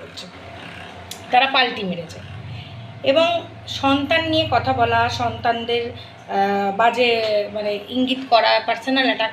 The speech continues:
করা, স্বামী, সন্তান, ফ্যামিলি মেম্বারদের নোংরা কথা বলা, এই নিয়ে যখন মানুষের, আহ, দেওয়ালে পিঠ থেকে যায় এই অপমানগুলো শুনতে শুনতে, এখানে চা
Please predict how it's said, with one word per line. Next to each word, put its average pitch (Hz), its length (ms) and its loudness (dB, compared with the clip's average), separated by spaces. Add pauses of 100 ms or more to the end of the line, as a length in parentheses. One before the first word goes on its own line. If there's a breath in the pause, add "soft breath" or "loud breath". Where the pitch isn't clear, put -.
করা, 208 440 0
স্বামী, 226 420 -8
সন্তান, 208 720 -4
ফ্যামিলি 214 280 -2
মেম্বারদের 202 560 -6
নোংরা 202 400 -4
কথা 208 200 -8
বলা, 196 260 -6
এই 247 240 -4
নিয়ে 269 280 2
যখন 240 360 -8
মানুষের, 220 400 -6 (460 loud breath)
আহ, 190 260 -4
দেওয়ালে 233 300 2 (100)
পিঠ 311 200 -6
থেকে 233 260 4
যায় 202 160 2
এই 214 200 -2
অপমানগুলো 220 560 -2
শুনতে 254 380 -6
শুনতে, 185 300 -6
এখানে 220 220 -8
চা 196 280 -8